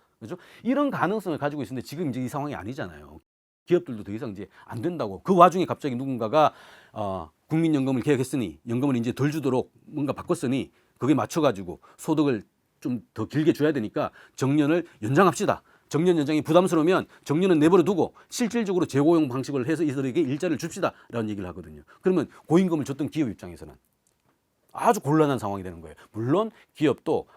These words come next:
장기 안정적으로 백 살까지 들고 가고 싶은 인적 자원이 있어요. 그분들은 정년 연장 얘기 안 해도 될 것 갑니다.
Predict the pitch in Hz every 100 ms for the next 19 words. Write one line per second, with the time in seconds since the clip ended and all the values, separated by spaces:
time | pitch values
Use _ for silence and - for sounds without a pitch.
0 | - 98 123 156 117 127 139 151 131 165
1 | 175 202 170 131 160 170 135 139 - 165
2 | 151 165 156 107 131 151 85 - 156 185
3 | 170 175 - - - 147 185 180 170 143
4 | 160 - 185 190 143 151 110 139 170 -